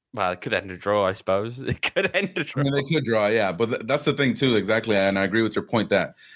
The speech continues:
Speaker 2: eh, you know, if El Paso continues to drop points, I would be less worried about this break that's coming up for Rising, um, than if they win. Because now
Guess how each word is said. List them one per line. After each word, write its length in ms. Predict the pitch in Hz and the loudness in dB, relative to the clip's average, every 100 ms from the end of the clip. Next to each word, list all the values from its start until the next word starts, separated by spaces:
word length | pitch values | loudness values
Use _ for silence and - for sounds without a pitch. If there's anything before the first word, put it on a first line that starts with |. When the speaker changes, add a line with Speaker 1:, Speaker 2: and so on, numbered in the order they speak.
| - | -10
Speaker 2:
eh, 140 | - - | -8 -4
you 120 | 110 107 | 0 2
know, 340 | 101 95 85 | 2 2 -2
if 180 | 95 104 | -2 0
El 100 | 95 | 0
Paso 340 | 110 123 143 | 0 0 0
continues 340 | 127 117 127 123 | -2 0 -2 0
to 60 | |
drop 260 | 110 107 - | 0 0 0
points, 240 | 117 110 - | -2 -2 0
I 140 | 110 | 0
would 280 | 107 117 113 | 2 2 0
be 140 | 110 101 | 0 0
less 400 | 92 101 107 - | 2 0 0 -2
worried 420 | 95 104 117 113 | 2 2 2 2
about 240 | 95 92 | 0 -2
this 140 | 98 85 | -4 -6
break 280 | 92 95 | -4 -4
that's 160 | 107 104 | -4 -6
coming 220 | - 107 | -4 -2
up 100 | 104 | -2
for 100 | 113 | 0
Rising, 500 | 110 113 117 131 139 - _ _ _ | 2 2 2 0 -2 -8 _ _ _
um, 520 | 104 101 92 90 90 98 | 0 2 2 0 -2 -2
than 200 | 107 107 | 0 0
if 160 | 104 | 0
they 120 | 101 92 | -2 -2
win. 400 | 92 92 73 - | -2 -4 -6 -6
Because 440 | 104 110 107 95 | -4 0 -2 0
now 560 | 101 113 127 127 123 | 0 0 2 2 0